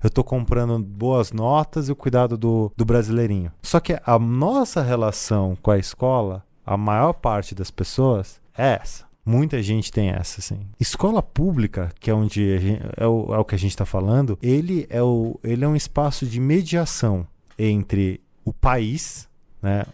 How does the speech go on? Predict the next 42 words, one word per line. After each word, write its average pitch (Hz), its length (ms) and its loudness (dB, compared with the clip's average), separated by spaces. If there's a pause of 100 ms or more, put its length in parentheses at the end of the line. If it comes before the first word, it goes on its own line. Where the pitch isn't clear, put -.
(120)
o, 113 380 2
os 110 140 -4
acordos 180 600 0
que - 100 -6
nós 139 240 0
temos 110 360 2
como 110 220 -2
país 101 640 0 (500)
e 113 120 4
aquilo 143 320 2
que - 80 -4
a 147 40 2
gente 139 220 -2
gostaria 123 800 0 (380)
que 139 80 4
as - 80 2
pessoas - 460 0
construíssem 131 720 0
e 135 40 -2
se - 120 -2
formassem 120 600 0
para, 98 460 0
né? 107 200 2 (140)
Porque - 200 0
você 170 100 2
pensa, 104 280 0
escola 180 260 2
pública 226 320 0
também 185 240 2
não 226 160 0
é 285 200 0
um, 135 460 0 (160)
um 131 80 -4
proje-, 123 480 0
não, 131 180 0
assim, 135 300 0
não 123 140 4
é 190 80 2
um 220 260 0
fato 139 380 4
da 123 80 2
natureza, 101 600 0